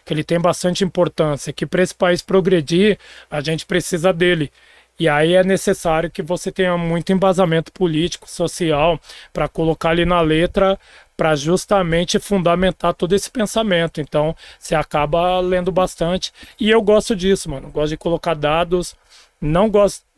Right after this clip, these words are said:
de dificultar muito, mas gosto até de colocar umas palavras difíceis pra estimular que os mano vá atrás de um dicionário, que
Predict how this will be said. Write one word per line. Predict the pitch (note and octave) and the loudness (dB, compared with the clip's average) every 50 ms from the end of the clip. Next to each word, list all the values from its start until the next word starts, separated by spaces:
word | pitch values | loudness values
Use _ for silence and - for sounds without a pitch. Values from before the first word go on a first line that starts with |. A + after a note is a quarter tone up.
| - _ | -20 _
de | - G#3 F#3+ | -8 -6 -2
dificultar | E3 G3+ - - A3 G#3 - - G#3 F#3 - - G3 G3 G#3 | -2 -2 -2 0 -2 -2 0 0 0 0 0 0 0 2 2
muito, | G3 F3+ F3 F3+ G3+ A3+ A#3+ - - B3+ B3+ C#4+ - _ - - - - - | 0 0 0 0 2 0 0 0 -2 -2 -2 -2 -4 _ -18 -20 -20 -20 -12
mas | - E3+ E3+ F3+ G3+ A3 - - | -6 -2 0 2 2 2 0 0
gosto | F#3+ G3 F#3+ G3+ G3 - - F#3+ | 2 4 4 4 2 2 -2 0
até | - F3+ E3+ | 0 0 0
de | E3 E3+ | 0 -2
colocar | - F#3 F3 E3 - F3 | -2 -2 -2 0 0 -2
umas | E3+ E3 - | -2 -2 0
palavras | - F#3 E3+ E3+ E3+ D#3+ E3+ D3 | 0 2 2 2 2 2 0 -2
difíceis | D#3+ F3 D#3 - - - F#3 G3+ - - F#3+ - | -4 -4 -6 -6 -4 -2 -2 -2 -2 -2 -6 -4
pra | - F3 F3 E3+ | -2 0 0 0
estimular | D#3 - - G3 F3 F3 E3+ E3 D#3 D#3 D#3 D#3 D3 C#3 - - - - - - _ _ | 0 -2 -2 -2 -2 0 -2 -2 0 0 0 0 -2 -2 -6 -12 -18 -20 -20 -20 _ _
que | - E3 | -4 -2
os | D#3 D3+ - | -2 -2 -2
mano | E3 E3 E3 E3 E3+ | -2 -2 0 0 0
vá | C#3 D#3 D#3 E3+ | 0 2 0 0
atrás | E3+ - E3+ E3+ D#3+ C#3+ | 0 0 0 -2 0 -2
de | F3+ | -4
um | E3+ | -4
dicionário, | D3+ D#3+ D#3 - - E3 D3+ C#3 C#3 C#3+ D3+ E3 D#3+ D#3 D3 - | -4 -4 -6 -4 -4 -4 -4 -4 -4 -4 -2 -2 -2 -2 -4 -4
que | - F3 D#3+ D#3+ D3 | -4 -2 -2 -2 -2